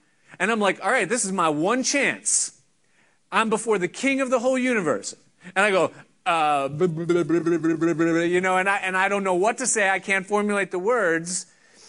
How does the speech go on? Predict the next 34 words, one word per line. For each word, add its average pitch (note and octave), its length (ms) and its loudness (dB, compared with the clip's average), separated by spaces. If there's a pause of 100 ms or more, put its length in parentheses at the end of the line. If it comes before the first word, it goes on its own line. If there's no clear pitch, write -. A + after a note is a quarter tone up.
And E3 140 -6
to F#3 100 0
realize F3 800 0
that F3+ 140 -6
not G3+ 180 0
only C4 240 0
am G3 100 0
I F3 100 0
invited F3+ 640 -2
in D3+ 120 -2
the C#3 80 -4
way B2+ 160 2
that B2 140 0
I A2+ 120 0
am, G#2 480 -10 (500)
but F3+ 320 2
he A#3 460 -4 (100)
cares C#4 540 -2
enough F3+ 280 0
about E3+ 360 0
me B2+ 380 -8 (280)
that F3 140 2
he's A#3 240 -4
willing A#3 320 0
there G3+ 180 0
to F3 100 -4
help C4 560 -2
me E3+ 280 -2
get G#3 260 -2
the A#3+ 100 2
words G#3+ 380 -2
out. D3+ 460 0 (640)
And G3+ 180 0
then G#3 280 -2